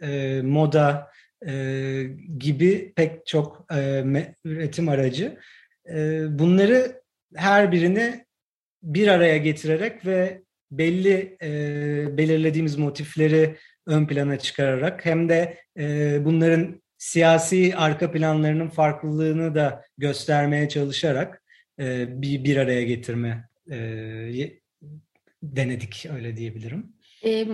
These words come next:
Speaker 2: motifleri biraz açabiliriz aslında. Bir de şeyde, e, benim, e, gördüğüm kadarıyla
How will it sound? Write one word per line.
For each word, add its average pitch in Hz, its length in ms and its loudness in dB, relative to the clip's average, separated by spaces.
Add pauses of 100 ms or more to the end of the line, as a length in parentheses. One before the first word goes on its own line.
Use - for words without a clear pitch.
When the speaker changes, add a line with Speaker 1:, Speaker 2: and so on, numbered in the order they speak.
Speaker 2:
motifleri 240 580 0 (100)
biraz 359 460 0
açabiliriz 302 640 0
aslında. 220 640 -2 (180)
Bir 254 120 0
de 285 100 8
şeyde, 294 680 4
e, 196 400 0
benim, 226 640 2
e, 202 140 2
gördüğüm 214 580 2
kadarıyla 196 600 -2